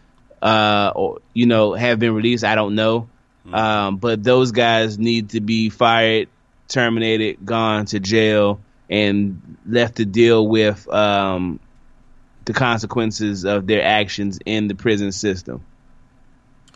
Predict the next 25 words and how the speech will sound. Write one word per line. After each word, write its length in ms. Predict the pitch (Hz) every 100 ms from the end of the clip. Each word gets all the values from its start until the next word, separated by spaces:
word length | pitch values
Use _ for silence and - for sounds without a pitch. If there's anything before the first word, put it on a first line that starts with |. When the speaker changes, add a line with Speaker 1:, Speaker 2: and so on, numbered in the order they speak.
| _ _ _ _ _ -
Speaker 2:
You 120 | - 180
know 100 | 247
what 160 | 127
bothers 400 | 101 113 123 117
me 160 | 123 127
about 360 | 123 123 120
this? 400 | - 123 127 - - _ _ _
It's 240 | 123 127 -
not, 380 | 156 160 151 - _ - _ _ -
and, 160 | 123 131
and 160 | 127 135
obviously 560 | 143 131 123 - 120
the 140 | 104 104
thing 320 | - 110 107
that 220 | 107 107
should 320 | - 113 104
bother 540 | 87 104 107 98 92 90
people 340 | - 110 101
the 80 | 92
most 560 | 90 98 98 87 - - - - - -
is 800 | 101 95 95 92 90 87 87 - - _ _ _ _ -
police 340 | 127 117 110
brutality, 880 | - 104 - 107 101 98 95 95 95 - - - -
the 140 | 85
way 720 | 92 90 110 117 113 110 107